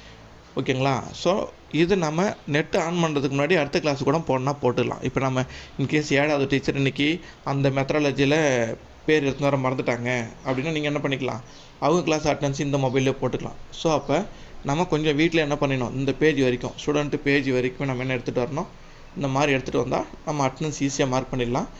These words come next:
அட்டெண்டன்ஸ் மார்க் பண்ணிட்டு அதுக்கப்புறம் நெட் on பண்ணணும். நெட் on பண்ணி முடிச்சுட்டு சிங்க் கொடுக்கணும். ரெண்டு சிங்க் இருக்கு. கிளாஸ் வைஸ் சிங்க் இருக்கு. overall சிங்க் இருக்கு. இது ரெண்டுமே என்ன பண்ணிடணும்? சிங்க் பண்ணிடணும்.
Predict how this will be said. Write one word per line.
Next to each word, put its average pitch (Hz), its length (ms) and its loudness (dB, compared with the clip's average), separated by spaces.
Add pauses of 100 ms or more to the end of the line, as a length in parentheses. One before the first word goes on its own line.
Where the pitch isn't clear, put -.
(340)
அட்டெண்டன்ஸ் 180 360 0
மார்க் 165 320 2
பண்ணிட்டு 156 380 2
அதுக்கப்புறம் 151 400 2
நெட் 135 180 0
on 131 200 0
பண்ணணும். 151 320 0 (120)
நெட் 135 280 0
on 143 280 0
பண்ணி 139 160 2
முடிச்சுட்டு 135 500 0 (260)
சிங்க் 160 340 2
கொடுக்கணும். 139 400 2 (440)
ரெண்டு 180 240 4
சிங்க் 160 240 0
இருக்கு. 135 300 -2
கிளாஸ் 139 260 0
வைஸ் 143 180 4
சிங்க் 139 220 -2
இருக்கு. 147 340 0 (520)
overall 165 360 6
சிங்க் 135 300 -2
இருக்கு. 120 300 0 (100)
இது 151 180 4
ரெண்டுமே 151 180 2
என்ன 135 180 2
பண்ணிடணும்? 117 400 -2 (160)
சிங்க் 139 340 -2
பண்ணிடணும். 113 340 -4